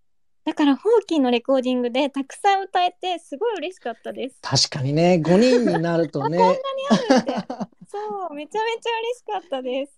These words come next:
Speaker 1: す。
Speaker 2: なるほど。どうですか？十分表現できました？今回の楽曲で。
Speaker 1: あ、できました。
Speaker 2: うん、なんか気をつけたこととか、
Speaker 1: あ、うん。
Speaker 2: こういうこと意識したとかってあったりしますか？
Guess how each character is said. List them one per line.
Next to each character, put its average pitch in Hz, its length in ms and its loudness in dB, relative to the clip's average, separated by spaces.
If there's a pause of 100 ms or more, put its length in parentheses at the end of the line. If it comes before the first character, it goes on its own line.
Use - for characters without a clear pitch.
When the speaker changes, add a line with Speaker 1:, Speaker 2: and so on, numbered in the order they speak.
(160)
Speaker 1:
す。 - 200 -16
Speaker 2:
な 170 180 -8
る 175 60 -8
ほ - 120 -8
ど。 175 220 -6 (180)
ど 160 280 4
う - 20 8
で 147 60 6
す - 80 -6
か？ 143 80 2
十 190 180 4
分 180 340 -2
表 190 320 2
現 139 160 -10 (280)
で 147 100 -2
き 170 140 -8
ま 180 100 -2
し - 80 -6
た？ 131 220 -8
今 143 200 -10
回 131 220 -10
の 127 220 -14 (260)
楽 113 240 -10
曲 127 480 -8 (580)
で。 - 200 -8
Speaker 1:
あ、 277 100 -12 (260)
で 254 120 -2
き 285 160 -4
ま 311 240 -2
し 151 160 -4
た。 262 280 0
Speaker 2:
う - 20 -6
ん、 - 20 -4
な 190 80 2
ん - 20 -2
か 160 100 -2
気 - 200 2
を 190 100 6
つ 196 100 -8
け 180 140 4
た 147 140 -2
こ 139 140 -6
と 147 120 -4
と 131 140 -12
か、 151 220 2
Speaker 1:
あ、 - 40 -2
う 302 80 -6
ん。 311 40 -6
Speaker 2:
こ 165 120 0
う 165 60 0
い 165 100 2
う 160 100 -2
こ 156 160 -10
と 139 100 -6
意 139 100 -4
識 - 240 -10
し - 80 -12
た 139 140 -12
と - 100 -20
か 131 100 -12
っ - 80 -16
て - 100 -12
あ 127 60 -4
っ 135 60 -10
た - 140 -8
り 131 220 -10 (160)
し - 160 -12
ま 135 120 -4
す - 80 -10
か？ - 300 -8